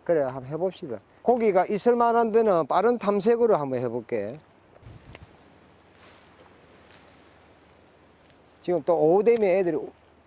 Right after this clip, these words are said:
봐봐, 지금 뭐가 움직이지? 뭔가는 모르겠는데 뭐가 라이징을 해.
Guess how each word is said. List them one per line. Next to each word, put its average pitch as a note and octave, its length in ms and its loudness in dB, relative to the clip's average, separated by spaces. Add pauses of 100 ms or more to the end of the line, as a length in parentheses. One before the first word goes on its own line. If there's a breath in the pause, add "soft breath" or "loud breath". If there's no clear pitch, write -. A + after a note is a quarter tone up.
봐봐, C#3 280 -2
지금 B2 180 -6
뭐가 D3 200 0
움직이지? D#3 680 -6 (920)
뭔가는 F#3+ 500 0
모르겠는데 F3+ 520 2
뭐가 E3 300 2
라이징을 F3+ 580 0
해. D#3 240 -4